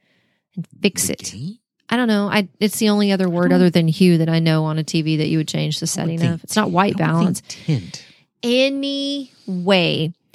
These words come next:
Speaker 1: And so, um,
Speaker 2: <laughs>
Speaker 1: the Dark One comes back when he's the Dark One, kills Frederick, thinks that the contract is null and void, takes the contract from him. And Frederick
Speaker 2: Huh.
Speaker 1: said, "It doesn't matter. It doesn't matter. You signed it. You're done."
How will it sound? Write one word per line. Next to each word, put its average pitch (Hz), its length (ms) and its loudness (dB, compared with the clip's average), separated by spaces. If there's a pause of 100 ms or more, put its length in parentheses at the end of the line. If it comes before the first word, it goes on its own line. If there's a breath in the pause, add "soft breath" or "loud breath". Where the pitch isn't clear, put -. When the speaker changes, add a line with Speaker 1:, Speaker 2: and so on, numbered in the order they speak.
(260 loud breath)
Speaker 1:
And 233 240 0
so, 208 720 0
um, 175 600 -2
Speaker 2:
<laughs> - 80 -14
Speaker 1:
the 208 60 -2
Dark 247 260 2
One 277 100 -2
comes 233 260 -2
back 190 240 -2
when 190 80 0
he's 190 140 0
the 190 80 -2
Dark 170 320 0
One, 175 400 0 (100)
kills 254 400 0
Frederick, 165 640 -2 (120)
thinks 240 340 -2
that 233 80 -8
the 196 80 -4
contract 170 500 -2
is 165 100 -2
null 165 220 2
and 156 80 0
void, 147 280 -4
takes 170 180 -2
the - 60 -10
contract 175 440 -8
from - 220 -14
him. - 140 -18 (360 loud breath)
And 175 320 2
Frederick 185 280 -2
Speaker 2:
Huh. - 40 -8
Speaker 1:
said, 185 160 -2
"It 175 80 -4
doesn't 175 240 -2
matter. 175 480 0 (520)
It 185 80 -18
doesn't 208 260 2
matter. 214 440 -6
You 185 120 -6
signed 180 400 0
it. 175 180 -6 (800)
You're 185 200 2
done." - 340 -2